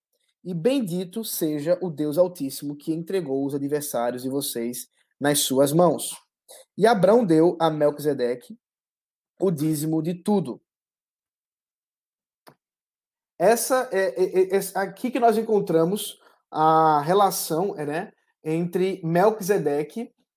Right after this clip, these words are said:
e Abraão. É a primeira vez que surge esse nome. Você vai ter somente o Salmo cento e dez, verso quatro, que de maneira, assim, muito misteriosa,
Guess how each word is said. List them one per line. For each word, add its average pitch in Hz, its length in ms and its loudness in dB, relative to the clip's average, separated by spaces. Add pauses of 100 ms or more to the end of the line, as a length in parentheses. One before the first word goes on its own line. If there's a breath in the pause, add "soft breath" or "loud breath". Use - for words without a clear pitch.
(100)
e 185 300 0
Abraão. 196 760 4 (460)
É 135 240 -4
a 147 60 -2
primeira 160 400 -2
vez 170 180 -2
que 202 100 -8
surge 190 440 -4
esse 156 180 -6
nome. 131 380 -6 (1900 soft breath)
Você 165 320 2
vai 180 160 4
ter 185 460 4
somente 190 580 0
o 233 160 0
Salmo 214 640 2
cento 277 540 -2
e 233 60 -2
dez, 139 640 -4
verso 175 500 -2
quatro, 127 500 -4 (640)
que - 140 -4
de 170 100 0
maneira, 180 340 4
assim, 175 180 -2
muito 202 400 -2
misteriosa, 196 920 0